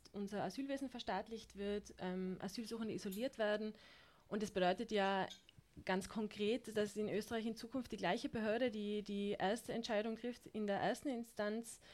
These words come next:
dann in der zweiten Instanz die Beschwerde einlegt. Also das de facto, ähm, ein faires Asylverfahren ist damit,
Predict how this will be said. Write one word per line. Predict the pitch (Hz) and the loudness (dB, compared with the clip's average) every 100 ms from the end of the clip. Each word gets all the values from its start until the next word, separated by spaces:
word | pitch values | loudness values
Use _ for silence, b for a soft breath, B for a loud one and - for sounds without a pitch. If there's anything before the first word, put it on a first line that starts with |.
| B B | B B
dann | 208 | 2
in | 214 | 4
der | 202 196 | 4 4
zweiten | 170 175 233 | 4 4 2
Instanz | 202 208 196 185 208 | -2 0 0 0 -2
die | 202 | -6
Beschwerde | 202 - 165 190 185 | -4 0 2 2 0
einlegt. | - 170 170 170 170 | 0 0 0 -2 -4
Also | 143 180 175 | -6 -4 -6
das | 185 - - | -8 -16 -12
de | 196 | -6
facto, | 185 - 202 202 | -6 -4 -2 0
ähm, | 135 185 185 | 0 0 -2
ein | 190 | -2
faires | 190 180 190 | -4 -4 -6
Asylverfahren | - 214 208 202 190 185 175 | -8 -12 -14 -10 -6 -6 -6
ist | 185 - | -10 -6
damit, | 165 185 | -4 -4